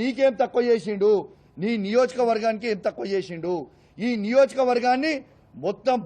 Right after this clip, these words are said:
భారతదేశమే తిరిగి చూసే విధంగా అభివృద్ధి చేసిండు కదా కేసీఆర్ గారు. ఇలా ఖచ్చితంగా సరే, నువ్వు ఇంత పెద్ద పెద్ద మాటలు మాట్లాడుతున్నావు కదా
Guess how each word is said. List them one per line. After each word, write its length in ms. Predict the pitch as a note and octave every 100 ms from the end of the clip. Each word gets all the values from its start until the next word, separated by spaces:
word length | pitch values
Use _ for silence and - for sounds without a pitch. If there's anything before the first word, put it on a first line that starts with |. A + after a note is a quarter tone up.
| C#3+
భారతదేశమే 840 | F#3+ C4 C4+ G3 C4 B3 B3+ B3+ B3+ G#3+ - - _ _ _ _ G#3+
తిరిగి 240 | A#3+ A#3+ -
చూసే 280 | A#3+ C4 A#3 G3
విధంగా 340 | A3+ D4+ D#4+ D4 G#3+ - _ -
అభివృద్ధి 320 | E3 A3 F#3+ A3
చేసిండు 300 | G#3 - F#3+ E3+
కదా 120 | G3 A3
కేసీఆర్ 420 | G3 F#3 F#3+ E3+ D#3
గారు. 220 | C#3+ G#3 G3+ - _ _ _ _ _ _ _ _ _ _ _ _ _ _ _ _ _ _ _ _ _ _ _ _
ఇలా 400 | A#2+ F3 G#3 A3 G#3+ G3
ఖచ్చితంగా 640 | G3 A3 G#3 G#3+ G#3+ B3 B3 - _ _ _ -
సరే, 180 | E3+ G#3+ A#3+
నువ్వు 140 | A#3+ G#3
ఇంత 120 | A#3+ -
పెద్ద 160 | G3+ A3+ A#3+
పెద్ద 160 | G#3 A#3+
మాటలు 260 | A3 A3 A#3 A3
మాట్లాడుతున్నావు 520 | A3 A#3 A3 A#3 G#3+
కదా 140 | G3+